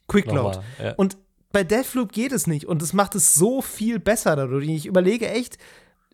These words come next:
Speaker 1: ich, das nächste Mal, wenn ich Dishonored spiele, werde ich nicht mehr zwischenspeichern.
Speaker 2: Ja, ja, ja.
Speaker 1: Weil ich glaube, das ist viel interessanter dadurch,
Speaker 2: Mhm,
Speaker 1: weil du
Speaker 2: mhm.
Speaker 1: einfach, äh, mit deinen Entscheidungen leben musst. Und das ist
Speaker 2: Genau.
Speaker 1: wirklich ein geniales Design. Wenn du sowas schaffst, dass du Leuten das austreibst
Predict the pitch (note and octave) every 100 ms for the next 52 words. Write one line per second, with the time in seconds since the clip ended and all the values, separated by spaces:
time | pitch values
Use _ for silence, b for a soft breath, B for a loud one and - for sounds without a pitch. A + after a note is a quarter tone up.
0 | - F3+ B2+ F3+ F3+ C4+ - A#3 G#3+ G#3
1 | - A#3 D4 F3+ - D#3+ D3+ C3+ - C#3+
2 | G#3 G#3 F4+ F4+ D4+ - A#2+ B2 - -
3 | G#2+ - - G#2+ - A2 G3 - F#3 F#3
4 | G#3 G#3 - - G3+ - - B3 D4+ C4+
5 | - A3 B3 D4+ F#3+ C#3 B2+ B2+ G3 B3+
6 | C3+ D#3 D3 D#3 D#3+ F3+ F3 F3+ F#3 -
7 | G3+ F#3 F3+ F#3 F3 E3+ A#3+ C#4+ D#3+ B2+
8 | A2+ A2+ A#2+ - D3+ E3 C#4+ D3+ F#3 G3+
9 | G3 D#3 F3 D3 D3+ F3 G3+ F#3 - D#3
10 | D3+ B2+ A#2 B2+ C3+ B2+ E3 A3+ G#3+ -
11 | G3 - E3+ - C#3+ D3 F#3+ D#3 E3+ -
12 | F3+ A#3 - - A#2+ F3 - -